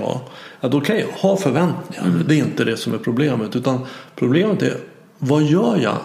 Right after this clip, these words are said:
Speaker 1: när mina förväntningar inte infrias?
Speaker 2: Ja.
Speaker 1: Kan jag då säga så här, okej, vad gör jag med det här istället?
Speaker 2: Mm. Jag brukar använda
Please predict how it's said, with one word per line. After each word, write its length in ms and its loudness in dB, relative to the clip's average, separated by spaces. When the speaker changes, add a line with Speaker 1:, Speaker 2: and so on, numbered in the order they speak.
Speaker 1:
när 100 0
mina 240 -2
förväntningar 600 -4
inte 220 -8
infrias? 440 -2
Speaker 2:
Ja. 340 0
Speaker 1:
Kan 100 2
jag 120 2
då 120 2
säga 280 0
så 120 -2
här, 120 2
okej, 520 0
vad 200 4
gör 160 6
jag 160 4
med 140 2
det 160 2
här 300 0
istället? 360 -8
Speaker 2:
Mm. 300 0
Jag 140 0
brukar 340 2
använda 640 2